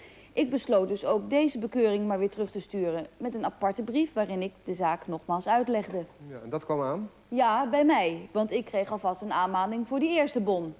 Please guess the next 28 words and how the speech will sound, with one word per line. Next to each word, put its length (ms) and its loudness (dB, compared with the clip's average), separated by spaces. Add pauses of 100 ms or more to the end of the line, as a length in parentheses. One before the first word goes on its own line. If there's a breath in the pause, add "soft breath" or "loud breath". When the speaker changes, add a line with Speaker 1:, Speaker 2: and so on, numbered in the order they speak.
(140)
Speaker 1:
In 140 -6
Amsterdam 420 -2
kwam 120 -4
helemaal 360 4
niks 280 2
aan. 280 0 (140)
Speaker 2:
Ja, 160 -8 (160)
wel 160 2
bij 100 -2
u. 200 0 (120)
Speaker 1:
Zeg 200 -8
dat 180 -2
wel, 280 4
want 160 -4
toen 120 -4
kreeg 220 -4
ik 180 -8
een 260 -8
derde 300 4
bekeuring... 580 -2 (220 loud breath)
en 140 2
meteen 300 2
een 140 -6
aanmaning 560 0
voor 120 -2
die 100 2
tweede 340 4
bon. 340 2